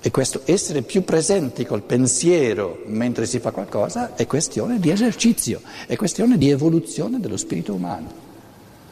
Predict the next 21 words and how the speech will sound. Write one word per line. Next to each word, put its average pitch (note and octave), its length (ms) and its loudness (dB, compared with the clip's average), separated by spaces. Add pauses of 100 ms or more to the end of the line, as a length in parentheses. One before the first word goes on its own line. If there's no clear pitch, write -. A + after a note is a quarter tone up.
(3500)
Si F2+ 80 2
dice G#2 300 4
l'uomo A2+ 340 4
è B2+ 80 2
libero E3+ 400 0
quando C3+ 320 -4
sta - 460 -8
soltanto D#3+ 840 -4
sotto - 480 -2
il C#3 120 0
dominio F#3 640 2
della B2 220 2
sua C#3+ 300 2
ragione F#3+ 960 -2
e - 100 -2
non G#2+ 220 -4
sotto - 280 -8
quello G#2 280 -4
degli A#2+ 240 0
impulsi C#3+ 640 0
animali. G#2+ 720 -6